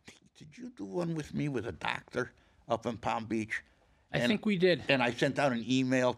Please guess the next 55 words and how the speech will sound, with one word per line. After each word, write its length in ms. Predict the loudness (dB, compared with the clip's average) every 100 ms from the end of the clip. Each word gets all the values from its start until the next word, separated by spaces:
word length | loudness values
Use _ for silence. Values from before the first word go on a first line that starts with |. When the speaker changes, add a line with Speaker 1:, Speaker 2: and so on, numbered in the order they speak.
| -4
Speaker 1:
'cause 160 | -2 0
I 80 |
didn't 180 | 2 0
know 80 | -2
how 80 | -2
to 80 | -2
use 220 | -4 0
emails, 440 | 0 2 0 -2
and 100 | -4
I 100 | -6
said 320 | -6 -4 -2 0
what 120 | -2
a 60 |
fucking 380 | -2 -4 -4 -4
asshole 440 | -4 -4 -4 -4 -4
the 80 |
guy 200 | -2 -2
was. 280 | -2 -4 -6 -8 -12 -12 -6
And 120 | -2 -2
the 220 | 2 2
email 260 | 4 2
went 180 | 2 0
to 60 | 2
the 120 | 0
judge 380 | 2 4 4 2 -4 -12 4
Speaker 2:
<laughs> 340 | 4 6 4 6
Speaker 1:
and 160 | 4
to 120 | 4 4
everybody 500 | 4 4 4 4 4
else 200 | 2 0
'cause 160 | -2
you 80 | -2
called 260 | 2 2 4
me 80 | 2
up 160 | 0
and 80 | -4
said, 200 | -2 0
"Hey, 100 | 0
you're 140 | 0
not 180 | -2 -4
supposed 240 | -2 -6 0
to 80 |
hit 200 | 0 0
send 360 | -2 -2 0 2
all." 380 | 2 2 0 -6 -20 -20 -20 _ _ -6
And 160 | -4 -4 -6 0
I 80 | 0
think 260 | 0 -2
the 120 | -2 2
law-, 220 | 0 2
there 100 | 0
was 120 | 2
a 40 | 0
woman 320 | 0 0 0
doctor 500 | 2 2 0 -10 -12